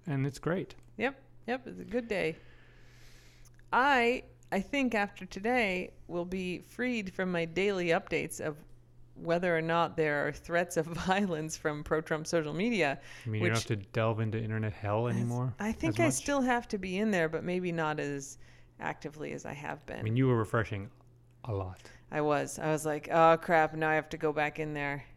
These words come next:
Speaker 2: I'm very tired." I did six interviews yesterday.
Speaker 1: I mean, it's a sea, a swirling brew of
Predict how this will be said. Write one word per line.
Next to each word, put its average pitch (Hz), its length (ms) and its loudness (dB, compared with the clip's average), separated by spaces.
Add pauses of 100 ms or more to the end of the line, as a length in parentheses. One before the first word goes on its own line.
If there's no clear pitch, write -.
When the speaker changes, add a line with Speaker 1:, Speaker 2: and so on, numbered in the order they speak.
(140)
Speaker 2:
I'm 165 180 -2
very 147 320 0
tired." 135 520 -4 (640)
I 170 80 -2
did 160 160 -4
six - 260 -4
interviews 165 400 -4
yesterday. 151 600 -2 (280)
Speaker 1:
I 131 40 0
mean, 135 120 6
it's 135 140 0
a 147 60 0
sea, 202 500 0 (720)
a 143 80 -2
swirling 180 640 4
brew 151 440 8
of 113 360 2